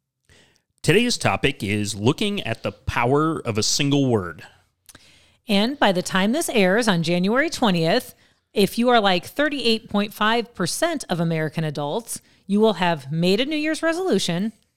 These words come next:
Speaker 2: and on January seventeenth, you ditched it. <laughs>
Speaker 1: We,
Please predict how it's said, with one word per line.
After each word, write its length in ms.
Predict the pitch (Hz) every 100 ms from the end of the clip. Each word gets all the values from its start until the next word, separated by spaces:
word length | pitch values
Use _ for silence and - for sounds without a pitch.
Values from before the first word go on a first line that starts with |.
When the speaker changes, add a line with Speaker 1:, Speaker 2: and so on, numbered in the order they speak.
| _ _
Speaker 2:
and 540 | 202 196 196 190 190 190 _
on 140 | 190 175
January 460 | 185 202 220 220
seventeenth, 720 | 214 226 220 190 233 277 311 - _ _
you 100 | 160
ditched 380 | 156 170 - -
it. 180 | - - _ _ _ -
<laughs> 80 | - - _ _ - - - -
Speaker 1:
We, 160 | - 98